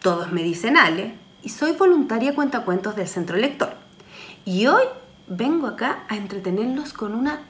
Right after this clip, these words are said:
divertida historia sobre un conejo y un sombrero.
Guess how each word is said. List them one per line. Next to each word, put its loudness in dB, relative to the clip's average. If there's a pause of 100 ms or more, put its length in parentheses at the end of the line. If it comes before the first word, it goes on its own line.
divertida -2 (160)
historia -10 (880)
sobre -2
un -2
conejo 0 (960)
y -8
un 0 (1080)
sombrero. -2